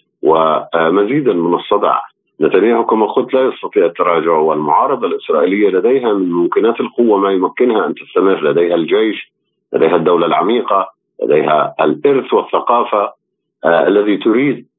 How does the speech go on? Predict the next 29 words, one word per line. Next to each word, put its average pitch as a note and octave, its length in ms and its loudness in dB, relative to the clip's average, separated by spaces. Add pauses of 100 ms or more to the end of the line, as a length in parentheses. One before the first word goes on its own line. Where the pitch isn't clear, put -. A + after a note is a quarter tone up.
(120)
الحكومة G#2 500 0
الجديدة، F2+ 500 0
الحكومة F2 420 0
الدينية، F#2 640 0 (320)
أن F#2 120 0
تغير G2+ 560 0
هذا F2 120 -2
الإرث G#2 300 -2
والثقافة - 520 0
نحو E2+ 220 0
دولة G2 300 0
التوراة. G2 460 0
يعني F2+ 240 -2
مثلًا F2+ 400 -2 (180)
حزب A2+ 260 0
يهودية F#2+ 220 2
التوراة E2+ 520 0
هذا F2+ 80 0
الصباح E2 500 0 (320)
يتحدث G#2 500 0
عن - 180 0
تقديم G#2+ 420 0
قانون F#2+ 440 0
برلمان، F2 580 0 (440)
آه، D2+ 40 4
آه، D2+ 640 0
آه، D#2+ 320 0
إنه A2+ 440 0
إعفاء B2+ 560 -2